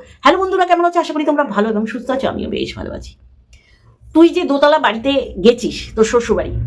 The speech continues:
ওই তো ফ্ল্যাট ভাড়া নেওয়ার আগে তুই বলি চলটা উঠে যাওয়া, দাঁত বের করা, উম, কি সিমেন্ট মেঝে আর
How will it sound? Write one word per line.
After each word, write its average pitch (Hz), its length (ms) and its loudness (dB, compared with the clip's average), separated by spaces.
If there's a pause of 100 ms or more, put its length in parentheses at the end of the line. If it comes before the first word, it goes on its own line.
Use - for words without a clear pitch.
(680)
ওই 202 80 4
তো 220 100 0
ফ্ল্যাট 196 340 0
ভাড়া 208 220 2
নেওয়ার 240 240 -2
আগে 247 140 -6
তুই 240 140 -2
বলি 233 280 0
চলটা 202 380 0
উঠে 233 240 -2
যাওয়া, 233 320 2 (280)
দাঁত 196 340 4
বের 233 200 2
করা, 233 400 2 (200)
উম, 170 840 -4
কি 285 160 -2
সিমেন্ট 277 580 2 (140)
মেঝে 233 460 0 (240)
আর 180 140 -2